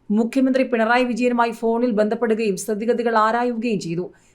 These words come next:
വയനാട്ടിലെ രക്ഷാപ്രവർത്തനത്തിന് എല്ലാ സഹായവും പ്രധാനമന്ത്രി വാഗ്ദാനം ചെയ്തു. മരിച്ചവരുടെ കുടുംബങ്ങൾക്ക് രണ്ട് ലക്ഷം രൂപയും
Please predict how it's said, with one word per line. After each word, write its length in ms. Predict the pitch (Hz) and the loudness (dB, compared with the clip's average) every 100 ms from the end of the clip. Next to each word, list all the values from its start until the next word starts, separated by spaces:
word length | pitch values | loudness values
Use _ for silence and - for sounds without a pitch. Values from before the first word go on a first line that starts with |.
| - | -2
വയനാട്ടിലെ 520 | 202 202 226 233 247 | 4 4 6 4 4
രക്ഷാപ്രവർത്തനത്തിന് 1000 | 226 220 - 233 240 233 240 233 233 240 | 2 0 -4 -2 -2 -2 -4 -2 -4 -2
എല്ലാ 220 | 208 220 254 | -2 0 -2
സഹായവും 640 | - 196 240 247 233 247 | -4 -6 -2 -2 -2 -2
പ്രധാനമന്ത്രി 720 | 240 202 226 240 233 233 208 175 | -4 -6 -4 -2 -2 -2 -4 0
വാഗ്ദാനം 520 | 196 196 226 233 226 | 0 0 0 -2 -2
ചെയ്തു. 320 | 180 165 - _ _ _ 208 | -6 -8 -10 _ _ _ 0
മരിച്ചവരുടെ 560 | 214 226 226 254 254 | 4 4 2 2 2
കുടുംബങ്ങൾക്ക് 560 | 247 220 226 240 233 233 | 2 2 0 0 0 2
രണ്ട് 340 | 220 226 233 | 2 2 0
ലക്ഷം 300 | 254 247 240 | -2 -2 -2
രൂപയും 440 | 220 220 226 156 | 0 2 0 -2